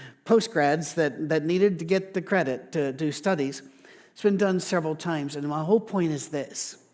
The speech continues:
We read things through lenses. They're our culture.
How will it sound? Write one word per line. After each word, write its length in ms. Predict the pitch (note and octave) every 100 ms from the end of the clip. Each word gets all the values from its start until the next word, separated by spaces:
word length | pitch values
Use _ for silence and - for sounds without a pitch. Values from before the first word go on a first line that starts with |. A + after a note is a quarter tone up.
| _ _ _ _ _ _ -
We 200 | E3+ B3+
read 380 | G#3+ A3 G#3+ -
things 360 | C#3+ A2+ C3 -
through 240 | D#3 D3
lenses. 640 | D3+ F#3 B2+ - - - - _ _ _ _ _ _ _ _ _
They're 160 | D#3 C#3
our 120 | C3
culture. 520 | - C#3+ C#3 B3+ B3